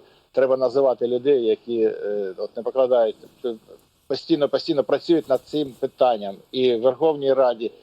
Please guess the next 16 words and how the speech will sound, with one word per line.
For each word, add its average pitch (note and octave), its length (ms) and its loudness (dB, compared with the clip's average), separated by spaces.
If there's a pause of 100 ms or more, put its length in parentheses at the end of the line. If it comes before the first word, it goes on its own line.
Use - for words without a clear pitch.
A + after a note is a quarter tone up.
і C3 80 -2
тут B2 200 -2
на B2+ 120 0
землі, C3+ 400 0
і B2+ 120 -4
сі-, - 180 -10
сідають B2+ 520 0
в A#2 40 -14
машини, B2 420 -2
вивозять A#2 460 2 (400)
літніх B2+ 400 -4
людей, A#2 580 0
які, G#2 300 -4 (440)
які C3 220 2
потребують D#3+ 600 0
виїзду. A2 460 -2